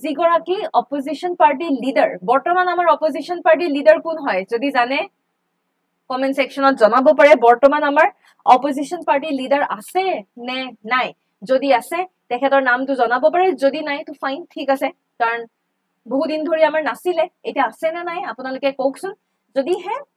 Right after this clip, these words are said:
opposition পাৰ্টীৰ যদি leader, আমাৰ লোকসভাৰ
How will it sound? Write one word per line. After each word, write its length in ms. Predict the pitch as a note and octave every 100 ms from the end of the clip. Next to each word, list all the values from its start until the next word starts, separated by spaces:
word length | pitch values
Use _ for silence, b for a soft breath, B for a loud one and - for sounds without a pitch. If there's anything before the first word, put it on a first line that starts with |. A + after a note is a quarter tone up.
| _ _ -
opposition 440 | D4+ D4+ D#4+ F#4 F4+ G4 _ _ _ _ _
পাৰ্টীৰ 360 | D#4+ D4 E4 E4 D#4
যদি 140 | D#4+ C4+
leader, 280 | A#3+ B3 B3+ - G#3
আমাৰ 180 | A3 A3+ A3 A3+
লোকসভাৰ 340 | A#3 C#4 C#4